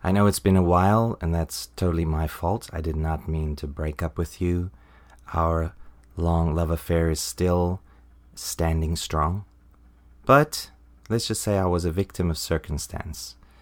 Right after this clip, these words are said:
an abductee of events beyond my control, if you want to put it like that.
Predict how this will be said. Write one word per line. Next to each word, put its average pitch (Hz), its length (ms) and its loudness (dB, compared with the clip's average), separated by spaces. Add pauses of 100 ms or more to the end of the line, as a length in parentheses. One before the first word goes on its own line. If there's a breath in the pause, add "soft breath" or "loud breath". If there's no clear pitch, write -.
(420 soft breath)
an 90 180 0 (320)
abductee 98 880 -4 (720 soft breath)
of 85 180 -2
events 85 800 -2 (260)
beyond 87 380 2
my 76 140 -2
control, - 640 -6
if - 100 -12
you 82 80 -2
want 78 120 -4
to 78 40 -6
put 78 140 -8
it 78 40 -8
like 76 220 -6
that. 80 220 -4